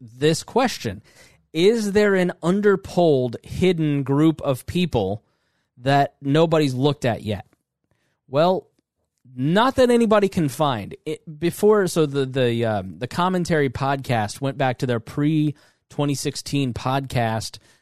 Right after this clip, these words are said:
where they did predictions, and they listened back to it and played some chunks. I'll throw it in the show notes. And it's really interesting because they talked about how the pollsters were freaking out that they had spent an entire election season missing an entire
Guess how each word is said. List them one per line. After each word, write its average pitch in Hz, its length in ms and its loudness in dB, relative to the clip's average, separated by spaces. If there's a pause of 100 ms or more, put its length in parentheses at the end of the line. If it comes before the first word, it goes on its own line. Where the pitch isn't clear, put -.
(120)
where 120 100 -4
they 127 120 0
did 131 200 -2
predictions, 117 800 -4
and 127 160 -4
they 120 180 -2
listened 131 480 -4
back 127 220 -2
to - 80 -4
it 135 40 0
and 113 120 -10
played 123 240 -4
some 113 140 -10
chunks. - 500 -8 (400)
I'll 104 100 -10
throw 131 180 0
it 127 40 0
in 123 80 -2
the 120 80 -2
show 131 180 -4
notes. 135 380 -8 (300)
And 143 100 -4
it's 151 140 -4
really 180 260 2
interesting 147 400 0
because 131 240 -4
they 127 100 -2
talked 147 340 0
about 127 280 0
how 123 160 0
the 117 80 -2
pollsters 139 480 -2
were 131 100 0
freaking 123 420 -4
out 117 180 -2
that 117 120 -6
they 123 140 0
had 123 260 -2
spent 147 360 -2
an 139 100 -4
entire 143 500 0
election 131 460 -2
season 113 420 -4 (480)
missing 160 560 0
an 147 80 2
entire 135 640 2